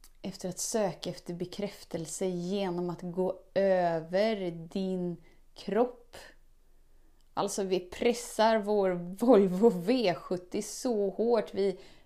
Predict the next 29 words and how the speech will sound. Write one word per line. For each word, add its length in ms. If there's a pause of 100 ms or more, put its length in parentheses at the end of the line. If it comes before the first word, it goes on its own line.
(160)
pimpar 580
den 240
så 500
hårt 640 (400)
och 280
vi, 400 (320)
vi 260
drar 380
över 480
den, 340
vissa, 560
vissa 280
förkläden 1120
för 220
att 320
liksom 520
vi 260
vill 180
ha 220
lite 240
mjukare 720
form. 280 (420)
Alltså, 260
vi 460
kan 240
hålla 200
på 340
den 240
kampen 580